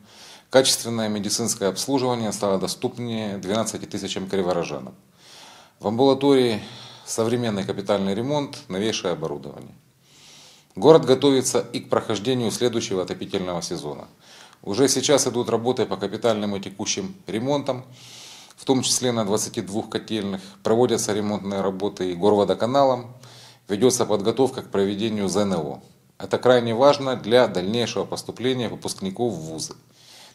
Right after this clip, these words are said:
На данный момент Минобразования установлено,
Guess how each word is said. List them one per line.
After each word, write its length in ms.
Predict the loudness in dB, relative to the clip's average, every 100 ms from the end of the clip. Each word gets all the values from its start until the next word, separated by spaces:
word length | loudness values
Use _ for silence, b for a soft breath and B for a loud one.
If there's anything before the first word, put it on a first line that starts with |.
| -4
На 80 | 2
данный 240 | 4 4
момент 360 | 0 0 -2 -2
Минобразования 960 | -2 0 0 2 4 2 2 -4 -6 -12 B B B B B B B
установлено, 720 | -2 2 4 6 6 4 2